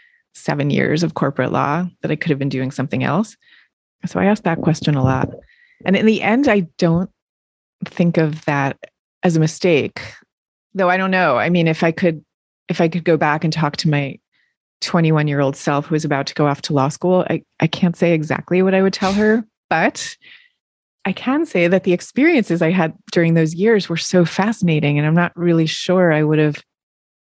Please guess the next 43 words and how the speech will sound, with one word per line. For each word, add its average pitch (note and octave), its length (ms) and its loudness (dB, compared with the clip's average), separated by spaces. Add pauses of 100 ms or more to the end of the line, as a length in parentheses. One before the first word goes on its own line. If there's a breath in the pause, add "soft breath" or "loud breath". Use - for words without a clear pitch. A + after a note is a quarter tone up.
(140)
had F3 320 -4
the D#3+ 120 2
writing E3 420 2
career C#3+ 440 2
that C#3+ 140 2
I C#3 120 2 (160)
did C#3+ 520 0 (180)
without D3+ 340 0
having D3 200 -2
spent D3 380 -2
all C3+ 140 0
that C3 200 -2
time C#3 440 -2
in B2+ 100 -4
the C#3 60 -2
business E3 460 0
world C#3+ 540 2
and - 180 -6
all C#3+ 120 -4
the - 140 -16 (160)
different D3+ 260 -6
people F#3+ 280 0
I E3 100 2
met D#3+ 300 2
and C3+ 100 -4
all C#3 200 2
of C#3 100 -2
it. - 180 -6 (640 soft breath)
So D#3+ 640 -2 (460)
I E3 40 2
don't F3 140 2
know. F3 220 2
I, B2+ 180 -2 (320)
at E3+ 80 -8
the F3+ 120 2
end, F3+ 120 2
I D#3+ 80 2
don't E3 300 0
really D#3 240 2
regret C3+ 320 0
any B2+ 240 0
of A#2 100 0
it. A#2+ 160 0